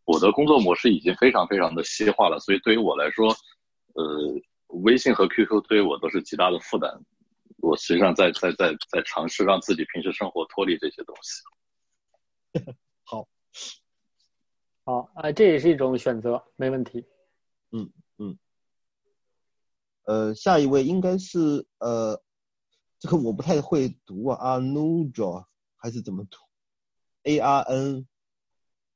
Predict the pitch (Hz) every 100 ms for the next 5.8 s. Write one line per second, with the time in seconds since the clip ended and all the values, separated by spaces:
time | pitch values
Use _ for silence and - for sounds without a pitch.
0 | - 113 123 123 - 123 123 117 - 110
1 | 117 - 117 123 123 _ _ _ _ _
2 | _ _ _ _ _ _ _ _ _ _
3 | _ _ _ _ _ _ _ _ _ _
4 | _ _ _ _ _ _ _ _ _ _
5 | _ _ _ _ _ _ 135 110